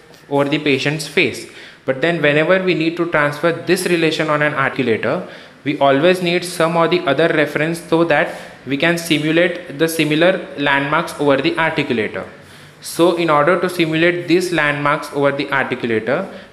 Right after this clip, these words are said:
we need anterior and posterior reference points.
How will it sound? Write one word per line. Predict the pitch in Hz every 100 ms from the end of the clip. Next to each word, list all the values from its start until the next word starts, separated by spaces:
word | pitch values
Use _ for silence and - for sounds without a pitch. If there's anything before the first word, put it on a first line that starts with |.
| -
we | 147
need | 160 170
anterior | 143 147 143 170 175 180
and | 165 165
posterior | 160 143 - 147 143 147
reference | 135 117 120 117 113
points. | 117 101 95 -